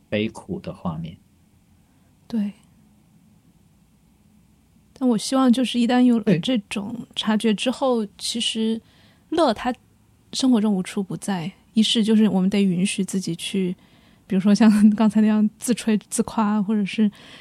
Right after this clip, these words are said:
Speaker 2: 去庆祝也是一种乐嘛。
Speaker 1: <laughs> 是。
Speaker 2: 然后还有一种就是
Speaker 1: 是的，是的。
Speaker 2: 你的苦本身里面有没有乐，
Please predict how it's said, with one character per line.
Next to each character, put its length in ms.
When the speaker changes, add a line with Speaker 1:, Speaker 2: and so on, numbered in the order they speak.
Speaker 2:
去 140
庆 280
祝 120
也 100
是 140
一 40
种 220
乐 140
嘛。 200
Speaker 1:
<laughs> 80
是。 300
Speaker 2:
然 120
后 0
还 180
有 160
一 80
种 180
就 140
是 180
Speaker 1:
是 60
的， 60
是 60
的。 60
Speaker 2:
你 80
的 100
苦 220
本 160
身 200
里 120
面 160
有 140
没 80
有 160
乐， 260